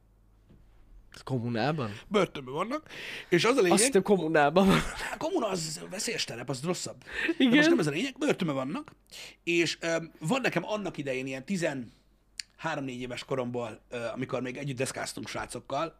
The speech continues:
Speaker 2: ilyen, mondom, onnan ismerem, tehát így kb. most már csak tudom ki.
Speaker 1: Igen.
Speaker 2: Ö, srác, aki bent van a sitkón, már
Speaker 1: Mhm.
Speaker 2: másodjára, velem
Speaker 1: Ó.
Speaker 2: egyidős. És ő, ö, mindenféle tudatmódosító szerekkel kereskedett.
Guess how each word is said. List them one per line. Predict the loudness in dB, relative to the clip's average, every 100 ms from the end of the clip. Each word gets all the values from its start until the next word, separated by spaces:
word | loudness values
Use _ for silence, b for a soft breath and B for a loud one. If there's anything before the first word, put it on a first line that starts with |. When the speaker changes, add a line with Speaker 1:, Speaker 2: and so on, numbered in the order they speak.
| _
Speaker 2:
ilyen, | -6 -6 -4
mondom, | -2 -2 -6 _ _
onnan | 4 4 2
ismerem, | 0 -2 -2 -2 -4 -12 -10
tehát | -6
így | 0 2 2 0
kb. |
most | -2 -2
már | -6
csak | -6 -8
tudom | -6 -6
ki. | -8 -16 -20 _ -4
Speaker 1:
Igen. | 0 2 0 -2 b _
Speaker 2:
Ö, | 4 4 2
srác, | 0 0 0 -4 -6
aki | -4 -4 0
bent | 0 2
van | -2
a |
sitkón, | -2 -6 -10 -18 -18 _ _
már | 0 2
Speaker 1:
Mhm. | 2
Speaker 2:
másodjára, | 0 -4 -8 -10 -10 -16 _ _
velem | 4 4
Speaker 1:
Ó. | 4
Speaker 2:
egyidős. | 2 -2 -4 -8 -12 _ _ _ _ _ _ -20 B B B B B
És | -2 -2
ő, | 0 0 0 -2 -8 -6
ö, | -4 0
mindenféle | 0 0 0 0
tudatmódosító | 2 0 0 -4 -4 -4
szerekkel | 0 0 0 -2 -4
kereskedett. | -4 -6 -10 -14 -18 -20